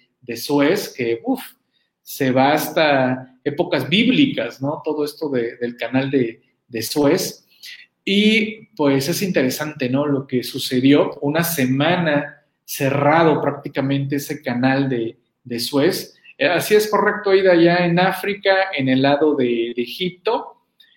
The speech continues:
en donde precisamente,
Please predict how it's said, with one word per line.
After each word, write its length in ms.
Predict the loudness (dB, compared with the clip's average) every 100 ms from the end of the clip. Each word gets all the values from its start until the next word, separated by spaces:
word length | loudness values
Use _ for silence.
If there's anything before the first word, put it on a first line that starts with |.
| _ _
en 220 | -8 -4 0
donde 400 | 2 2 2 0
precisamente, 1200 | 2 2 2 -2 -2 -2 -4 0 2 2 0 -6